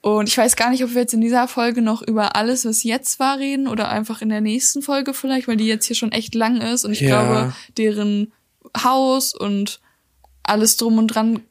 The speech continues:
Speaker 1: kann man noch mal ein bisschen in der nächsten was zu erzählen.
Speaker 2: Ich glaube auch. Ich glaube, das ist schon hier echt lang und wir können noch ein bisschen, wir sind gerade in der Hälfte am Renovieren und vielleicht können wir dann noch mehr darüber reden.
Speaker 1: Also, folgt uns gerne auf anderen,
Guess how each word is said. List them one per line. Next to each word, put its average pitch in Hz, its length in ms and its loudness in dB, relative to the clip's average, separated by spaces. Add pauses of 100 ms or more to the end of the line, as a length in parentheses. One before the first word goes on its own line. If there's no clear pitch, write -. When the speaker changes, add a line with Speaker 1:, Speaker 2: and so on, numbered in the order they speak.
(120)
Speaker 1:
kann 226 180 -2
man 214 120 2
noch 214 160 -2
mal 226 80 -2
ein 202 60 -2
bisschen 214 280 -2
in 202 120 -2
der 196 100 -4
nächsten 202 400 -2
was 202 200 -4
zu - 120 -4
erzählen. 160 120 4
Speaker 2:
Ich - 140 2
glaube 135 420 4
auch. 131 280 4
Ich 127 140 2
glaube, 131 200 2
das 127 160 2
ist 123 100 0
schon 131 200 2
hier 135 160 2
echt 131 180 0
lang 127 300 0
und 123 140 -4
wir 123 80 -2
können 123 260 -2
noch 123 160 -4
ein 131 100 -6
bisschen, 127 380 -4 (320)
wir 165 180 2
sind 185 240 2
gerade 143 380 2
in 143 160 -2
der 123 100 4
Hälfte 139 380 -2
am 127 100 -4
Renovieren 131 460 -2
und 131 100 -4
vielleicht 123 260 -6
können 131 120 -6
wir 120 60 -8
dann 117 120 -4
noch 117 160 -8
mehr 131 140 -8
darüber 135 220 -10
reden. 143 100 -12
Speaker 1:
Also, 233 480 0 (300)
folgt 285 300 0
uns 262 160 2
gerne 247 340 0
auf 226 200 -6
anderen, 240 380 0